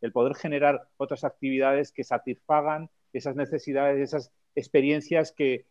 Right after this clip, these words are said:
que no se pueden cubrir porque la demanda es muy fuerte durante esos días, ¿no? Y yo creo que hay una potencialidad tremenda para trabajar el, el concepto del amor y que ese eje extendido de las bodas,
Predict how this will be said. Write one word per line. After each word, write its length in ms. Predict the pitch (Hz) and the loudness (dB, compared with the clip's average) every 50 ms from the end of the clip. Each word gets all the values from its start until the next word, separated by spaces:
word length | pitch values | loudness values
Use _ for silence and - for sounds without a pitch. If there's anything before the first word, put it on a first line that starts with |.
| _ | _
que 100 | - 139 | 0 0
no 80 | 131 185 | 0 2
se 80 | 180 | 2
pueden 220 | 160 185 175 156 135 | 4 4 4 2 2
cubrir 320 | - 131 123 151 185 175 | -2 -4 -2 -2 -2 -2
porque 460 | - 123 107 - - 110 104 104 104 101 | -2 -4 -4 -2 -2 -2 0 0 -2 -2
la 100 | 104 104 | -2 -4
demanda 300 | 104 104 107 110 117 135 | -4 -6 -6 -4 -4 -4
es 80 | 117 | -4
muy 160 | 127 127 127 127 | -6 -8 -10 -8
fuerte 500 | - 120 117 117 120 - 139 135 123 110 | -4 -2 -2 -2 0 -2 -2 0 0 -2
durante 380 | 110 110 110 104 101 - 104 | -2 -2 -6 -6 -6 -8 -8
esos 180 | 92 - 101 90 | -8 -8 -10 -12
días, 280 | 101 95 95 90 87 95 | -10 -10 -10 -10 -12 -14
¿no? 160 | 117 147 - _ _ _ _ - | -18 -18 -20 _ _ _ _ -4
Y 80 | 120 | -2
yo 100 | 123 131 | 0 0
creo 100 | 135 160 | 2 2
que 80 | 156 156 | 4 4
hay 60 | 151 | 2
una 160 | 156 151 147 | 4 2 0
potencialidad 560 | - 147 131 139 127 - - 113 117 131 151 151 | 0 0 -2 -2 -4 -6 -6 -4 -2 -2 -2 -2
tremenda 460 | 143 117 127 147 156 135 107 98 - _ _ _ _ _ _ - | -2 -4 -4 -4 -4 -4 -4 -6 -6 _ _ _ _ _ _ -2
para 180 | - 110 110 | -2 -2 0
trabajar 560 | 110 117 117 117 - - - 131 147 147 165 - | 0 0 0 0 0 0 0 0 0 0 -2 -2
el, 320 | 131 120 120 117 117 120 131 | -4 -4 -4 -4 -8 -8 -6
el 340 | 117 107 110 107 107 104 104 - | -6 -6 -6 -8 -10 -12 -10 -8
concepto 420 | 123 113 - - 139 - - 151 | -8 -8 -6 -8 -8 -6 -4 -2
del 140 | 143 139 135 | -2 0 0
amor 400 | 131 131 147 156 151 - - - _ _ _ _ _ | 0 0 2 0 0 0 -2 -8 _ _ _ _ _
y 160 | - 117 107 | -8 -8 -4
que 160 | - 127 131 | 0 2 2
ese 280 | 143 135 - 156 151 151 | 2 2 4 4 4 4
eje 540 | 143 - - 151 139 139 139 131 131 - 135 | 4 0 0 0 0 0 0 -2 -4 -6 -8
extendido 560 | 120 - - 120 113 113 113 131 139 143 143 | -8 -6 -4 -4 -4 -2 -2 -2 0 0 0
de 80 | 139 135 | 0 -2
las 160 | 131 123 113 | -2 -2 -2
bodas, 400 | 120 131 131 143 151 156 - | -4 -4 -2 -2 -2 -4 -4